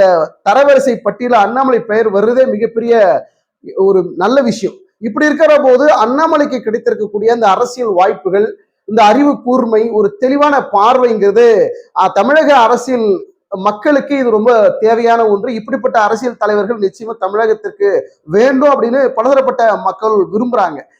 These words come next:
இது பாஜகவினுடைய தொண்டர்கள் மட்டுமல்ல, பல்வேறு மாற்று கட்சியில் இருக்கக்கூடிய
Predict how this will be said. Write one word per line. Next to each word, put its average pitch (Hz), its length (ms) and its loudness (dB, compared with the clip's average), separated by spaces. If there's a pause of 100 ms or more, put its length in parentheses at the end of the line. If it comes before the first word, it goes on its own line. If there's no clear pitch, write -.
இது 220 180 -2
பாஜகவினுடைய 226 680 0
தொண்டர்கள் 240 420 0
மட்டுமல்ல, 220 580 -4 (240)
பல்வேறு 269 440 2
மாற்று 269 380 0
கட்சியில் 262 340 0
இருக்கக்கூடிய 240 420 -4